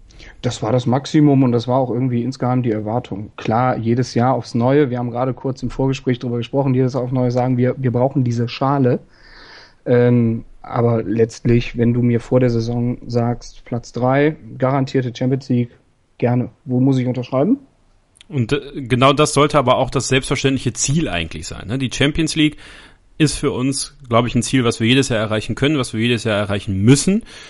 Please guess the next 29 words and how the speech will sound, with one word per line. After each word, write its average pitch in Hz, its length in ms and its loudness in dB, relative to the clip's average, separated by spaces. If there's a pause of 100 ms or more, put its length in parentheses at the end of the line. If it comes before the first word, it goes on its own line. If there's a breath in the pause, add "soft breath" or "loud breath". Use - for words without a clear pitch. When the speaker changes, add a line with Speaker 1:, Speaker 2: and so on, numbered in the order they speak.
(160 loud breath)
Speaker 2:
Daran 113 380 0 (240)
müssen 120 240 2
wir 131 80 4
uns 110 140 0
auch 95 160 -2
messen. 107 500 -2
Das 92 140 -4
ist 92 100 -6
einfach 123 300 -2
so, 151 220 -2
wenn 117 120 0
man 117 380 -2
ein 110 160 -4
Spitzenverein 113 720 -2
in 117 100 0
Deutschland 113 400 0
sein 107 240 0
will. 123 140 0
Und 104 340 -4
Bayer 98 160 -2
null 98 140 -2
vier 123 260 0
ist - 200 -6
für 123 120 2
mich 131 260 2
und 104 120 -6
bleibt 98 240 0
für 120 100 0
mich - 340 -4